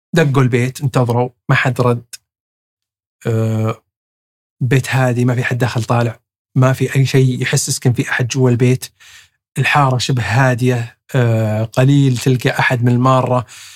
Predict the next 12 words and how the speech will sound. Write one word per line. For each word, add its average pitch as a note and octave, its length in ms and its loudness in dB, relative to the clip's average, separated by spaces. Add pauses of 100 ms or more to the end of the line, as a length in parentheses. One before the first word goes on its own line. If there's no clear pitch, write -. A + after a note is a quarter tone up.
(600)
لقوا F3+ 500 4
واحد C#3 440 0
من C3+ 140 2
الجيران، C#3 680 0 (640)
لكن F#3 480 0 (720)
يقول: D#3 200 2
"ما B2 180 0
أدري". C3+ 360 -2 (960)
ولا، C3+ 400 2
وشافوا C#3+ 380 2
واحد C#3 160 -2
ثاني، C#3 500 0